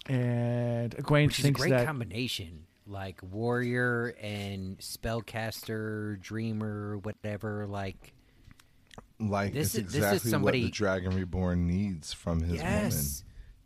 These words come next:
Speaker 2: This is, w-, once I hear a combination of all these things going on, I'm like,
Speaker 3: Battle
Speaker 2: this is someone
Speaker 3: mage.
Speaker 2: I need to go talk to. This
Speaker 1: Mm-hmm.
Speaker 2: is some wisdom I need to learn from.
Speaker 1: Right.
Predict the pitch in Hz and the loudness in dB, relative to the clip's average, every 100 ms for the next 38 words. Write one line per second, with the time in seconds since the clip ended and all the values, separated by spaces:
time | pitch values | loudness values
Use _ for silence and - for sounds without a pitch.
0 | - 151 - 180 147 - 135 - - 160 | -4 -2 2 2 2 -6 -14 -20 -8 -4
1 | 170 185 139 156 120 135 131 127 123 120 | -2 -2 2 2 2 0 0 2 0 0
2 | 107 110 117 120 110 120 104 110 104 110 | -2 2 2 2 0 0 -2 -2 -2 -2
3 | 107 101 95 95 85 - _ - - 98 | -2 -4 -4 -4 -6 -10 _ -20 -14 -8
4 | 123 120 117 - 104 101 101 95 87 92 | -4 -4 -4 -2 -2 0 -2 -4 -6 -6
5 | 87 90 85 - 80 - - - - - | -6 -6 -8 -10 -16 -18 -20 -20 -20 -12
6 | - 131 107 107 120 120 113 113 101 110 | 2 6 6 4 2 0 0 -2 -2 -4
7 | 101 101 98 90 - 101 90 80 82 104 | -6 -4 -6 -8 -8 -8 -8 -10 -8 -6
8 | 117 101 80 - - - - - - 120 | -4 -6 -10 -12 -20 -20 -20 -20 -2 0